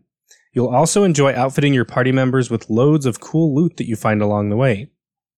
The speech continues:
Dual-wielding blank is awesome, but when you can upgrade them with found blanks, it's much more personal.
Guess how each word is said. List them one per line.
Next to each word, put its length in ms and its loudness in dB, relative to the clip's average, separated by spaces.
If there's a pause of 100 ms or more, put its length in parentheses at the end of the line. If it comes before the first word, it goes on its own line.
(1120)
Dual-wielding 880 2
blank 720 -2 (720)
is 160 0
awesome, 720 -2 (440)
but 120 0
when 240 2
you 80 0
can 160 -2
upgrade 460 -2
them 460 0
with 200 -4
found 680 -2 (280)
blanks, 680 -2
it's 220 -6
much 320 -2 (140)
more 400 0
personal. 640 -6